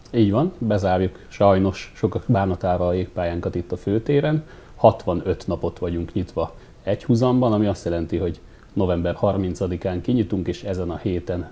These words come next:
ö, február másodikán, vasárnap este zárjuk be a kapu-, kapuinkat. Eddig folyamatosan nyitva voltunk minden nap, tehát ez egy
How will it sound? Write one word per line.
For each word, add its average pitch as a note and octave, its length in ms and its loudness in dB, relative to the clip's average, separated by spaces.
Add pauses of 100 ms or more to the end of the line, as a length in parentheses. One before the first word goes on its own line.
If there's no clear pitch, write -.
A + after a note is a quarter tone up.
ö, E2+ 220 -6 (120)
február F2 440 -2
másodikán, F2+ 600 -6
vasárnap F2+ 480 -8
este F2 400 -8 (300)
zárjuk F2 340 -2
be E2 100 -4
a E2 100 -2
kapu-, D3 340 2 (180)
kapuinkat. D3 680 2 (480)
Eddig G2+ 340 2
folyamatosan G2 580 -2
nyitva F#2+ 260 -2
voltunk F2 400 -4
minden F#2 340 -2
nap, A2 220 0
tehát F2+ 180 -4
ez F2+ 100 -6
egy E2+ 220 -8